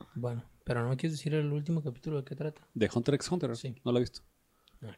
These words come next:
Speaker 1: que la verga.
Speaker 2: No la he visto completo.
Speaker 1: <laughs> ¿Quién te entiende?
Speaker 2: Vi la primera versión que salió hace un vergal de tiempo.
Speaker 1: No mames, güey, la fea.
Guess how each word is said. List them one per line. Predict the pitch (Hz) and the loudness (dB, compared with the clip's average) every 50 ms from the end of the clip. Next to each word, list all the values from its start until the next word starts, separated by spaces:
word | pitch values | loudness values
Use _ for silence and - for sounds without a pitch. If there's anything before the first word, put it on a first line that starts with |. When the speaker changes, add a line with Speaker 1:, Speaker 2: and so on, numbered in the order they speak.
| _ - | _ -20
Speaker 1:
que | - - - | -18 -16 -14
la | - - - 104 | -12 -12 -12 -12
verga. | 104 107 107 107 - - - | -12 -12 -12 -14 -4 4 8
Speaker 2:
No | 120 127 | 10 12
la | 147 147 | 12 12
he | |
visto | 151 - 151 | 12 12 8
completo. | 135 120 113 131 - - 110 - - | 6 6 6 4 4 2 0 -4 -6
Speaker 1:
<laughs> | - | -12
¿Quién | - - 208 196 - | -6 -2 0 0 0
te | - - 202 | 2 2 0
entiende? | 208 - - - - 175 165 160 131 | 0 0 -2 -4 -2 -2 2 10 12
Speaker 2:
Vi | 135 143 | 12 12
la | 170 185 | 12 12
primera | 185 156 139 139 147 165 156 | 12 12 12 12 12 12 12
versión | 151 131 120 - 131 143 151 | 12 12 12 10 8 6 6
que | 143 147 | 6 4
salió | 123 120 110 113 | 4 6 4 4
hace | 123 | 4
un | 131 120 123 123 | 2 2 2 2
vergal | 120 120 117 117 117 | 0 0 0 -2 -2
de | 117 117 | -2 0
tiempo. | 117 117 131 127 | 0 2 2 2
Speaker 1:
No | 135 | 2
mames, | 143 143 131 127 135 151 156 151 | 0 0 -2 -2 0 0 0 2
güey, | 156 160 160 | 2 2 4
la | 156 139 113 | 4 2 2
fea. | - - 131 123 139 160 180 185 175 - | 2 0 2 4 4 4 4 4 2 -4